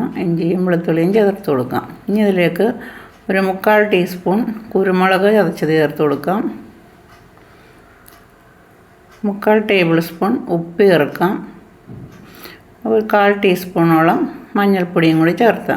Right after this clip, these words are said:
എന്നിട്ട് കൈ കൊണ്ട് നന്നായിട്ട് മിക്സ് ചെയ്ത ശേഷം അരമണിക്കൂർ വെച്ചേക്കുക. എന്നിട്ട് കുക്കറിലിട്ട് ഒരു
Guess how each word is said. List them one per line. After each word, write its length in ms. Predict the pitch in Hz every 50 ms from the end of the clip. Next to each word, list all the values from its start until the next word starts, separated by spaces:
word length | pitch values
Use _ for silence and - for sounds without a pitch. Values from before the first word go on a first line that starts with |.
| -
എന്നിട്ട് 220 | - 165 185 180 202 -
കൈ 100 | 208 196 190 196
കൊണ്ട് 180 | 190 185 190 196 190 190
നന്നായിട്ട് 420 | 185 185 185 185 180 175 175 185 190 196
മിക്സ് 200 | 185 180 - - -
ചെയ്ത 180 | 170 160 165 170 165 160
ശേഷം 260 | 156 - - 196 254 285 - - 196
അരമണിക്കൂർ 600 | 196 190 180 170 175 175 170 165 170 170 170 170 175
വെച്ചേക്കുക. 540 | 175 170 - 170 156 147 139 - 156 160 180 226 277 - -
എന്നിട്ട് 260 | 190 190 185 185 180 180 -
കുക്കറിലിട്ട് 720 | 180 170 175 - 202 196 180 165 156 156 143 180 - 240 269 - - - - - - - - - -
ഒരു 100 | 214